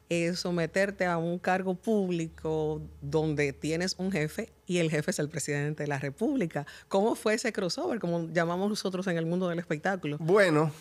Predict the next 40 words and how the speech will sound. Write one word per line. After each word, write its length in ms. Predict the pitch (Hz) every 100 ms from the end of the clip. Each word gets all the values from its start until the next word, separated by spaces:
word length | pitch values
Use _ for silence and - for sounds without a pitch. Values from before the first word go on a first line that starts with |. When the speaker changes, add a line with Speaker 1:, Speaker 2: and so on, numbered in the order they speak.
| -
Speaker 1:
¿O 100 | 185
valía 220 | 190 -
Speaker 2:
eh, 40 |
Speaker 1:
la 160 | 233 202
pena 280 | 220 196 151
también 380 | 147 151 180 151
hacerlo? 420 | - 196 156 127 _
Speaker 2:
Sí, 260 | - 160 151
yo, 240 | 170 175 156
yo 160 | 156 190
digo 240 | 220 220
que 120 | 180
toda, 400 | 147 196 214 - -
toda 280 | 226 240
decisión 720 | 226 233 151 - 139 143 135 -
o 120 | 113
toda 200 | 101 147
situación 420 | - 139 117 127
normalmente 540 | 123 117 123 131 131 120
tiene 280 | 127 123 117 _ -
temas 260 | 123 123
positivos 640 | - 123 143 220 240 196 135
y 40 |
tiene 340 | 135 127 123 -
retos. 800 | - 117 110 - 82 - - - _ _ _ _ _ _
Yo 100 | 117
no 120 | 147
hablo, 200 | 156 135
no 180 | 123 127
hablo 280 | 143 147 131
de 340 | 120 117 117
negatividades. 760 | 117 110 104 110 101 107 107 98
Yo 140 | 110 104
soy 200 | 123 127
una 180 | 123 113
persona 300 | 110 110 107
muy 220 | 107 120
optimista 640 | 104 120 107 107 - 104
como 280 | 104 101 90
para, 360 | 98 95 90